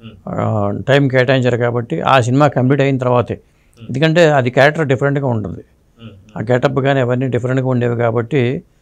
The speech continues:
Speaker 1: Hmm.
Speaker 2: కంపల్సరీగా దాని నుంచి అయిపోయిన తర్వాతే
Speaker 1: Hmm.
Speaker 2: ఓజీలోకి వెళ్ళే అవకాశాలు ఎక్కువగా ఉన్నాయి.
Speaker 1: Hmm.
Speaker 2: ప్రస్తుతం అయితే దీన్ని, ఆ, రిలీజ్ చేసి వీరమ్మలు రిలీజ్ అయిపోయిన తర్వాత
Speaker 1: Hmm.
Speaker 2: వేరే సినిమాల గురించి ఆలోచించే అవకాశం అయితే ఉంటుంది.
Speaker 1: అయితే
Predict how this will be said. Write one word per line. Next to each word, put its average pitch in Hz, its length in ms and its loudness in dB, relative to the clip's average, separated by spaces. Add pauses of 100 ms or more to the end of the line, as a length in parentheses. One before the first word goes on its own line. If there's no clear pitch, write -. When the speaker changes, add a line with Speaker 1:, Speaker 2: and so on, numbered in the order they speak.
(280)
Speaker 1:
Hmm. 113 80 -20
Speaker 2:
కంపల్సరీగా 139 460 0
దాని 123 280 2
నుంచి 131 140 0
అయిపోయిన 143 360 2
తర్వాతే 135 500 0
Speaker 1:
Hmm. - 640 -12
Speaker 2:
ఓజీలోకి 131 380 2
వెళ్ళే 123 180 0
అవకాశాలు 120 380 -4
ఎక్కువగా 110 280 -4
ఉన్నాయి. 90 280 -8
Speaker 1:
Hmm. - 400 -20 (120)
Speaker 2:
ప్రస్తుతం 123 240 -4
అయితే 156 360 -2 (140)
దీన్ని, 127 300 0
ఆ, 120 160 -4 (360)
రిలీజ్ 139 260 -2
చేసి 120 160 -2
వీరమ్మలు 131 400 0
రిలీజ్ 123 280 -2
అయిపోయిన 123 280 -4
తర్వాత 127 360 0
Speaker 1:
Hmm. - 840 -8
Speaker 2:
వేరే 139 160 4
సినిమాల 139 300 0
గురించి 139 180 -2
ఆలోచించే 117 400 0
అవకాశం 107 320 -4
అయితే 127 120 -6
ఉంటుంది. 95 400 -8 (280)
Speaker 1:
అయితే 170 380 -6